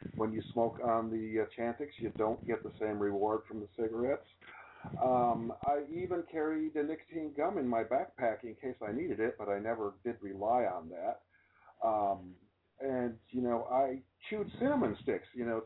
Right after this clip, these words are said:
to, uh, replace the, uh, the, uh, habit with my hands and my mouth of the cigarettes. And, you know, when I finally got down to two after smoking on Chantix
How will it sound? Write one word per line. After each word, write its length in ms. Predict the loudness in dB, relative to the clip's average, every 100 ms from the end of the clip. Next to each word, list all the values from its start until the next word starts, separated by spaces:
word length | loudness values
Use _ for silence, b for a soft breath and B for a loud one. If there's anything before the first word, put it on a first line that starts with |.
| -2
to, 360 | 0 2 2
uh, 260 | 2 2 0 -6 _ _ -4
replace 500 | -4 -2 2 2 0 -6
the, 300 | -2 0 2
uh, 240 | 2 2 0 -4 _ _ _ _ _ -20 -6 2
the, 300 | 4 4 2
uh, 380 | 4 4 4 2 -10 _ _ -2
habit 360 | 2 2 2
with 160 | -2 -4
my 140 | -4
hands 380 | -4 -4 -6 -4
and 100 | -4
my 120 | -4
mouth 360 | -4 -6 -6 -8 -12
of 160 | -12
the 80 | -10 -4
cigarettes. 440 | -2 -2 -4 -4 -6
And, 160 | -4 0
you 60 | 2
know, 100 | 4
when 120 | 4
I 80 | 2
finally 300 | 0 0 2
got 280 | 2 2 4
down 260 | 2 2
to 80 | -4 -10 -4
two 460 | 0 2 0 0 0
after 520 | -2 0 2 2 0 _ _ _ -2
smoking 380 | 0 0 -2 2
on 220 | 2 2 -2
Chantix 300 | -2 0 -2